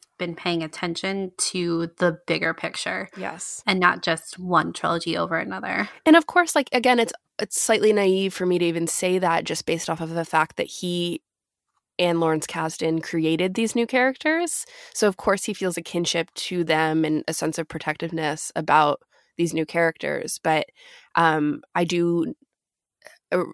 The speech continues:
Speaker 2: I, I just respect a lot that he seems pretty laser focused in continuing the story for, forward rather than looking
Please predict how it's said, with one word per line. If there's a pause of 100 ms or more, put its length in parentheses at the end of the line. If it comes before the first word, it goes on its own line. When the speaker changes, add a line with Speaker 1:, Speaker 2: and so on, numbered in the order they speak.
(100)
Speaker 2:
I,
I
just
respect
a
lot
that
he
seems
pretty
laser
focused
in
continuing
the
story
for, (180)
forward
rather
than
looking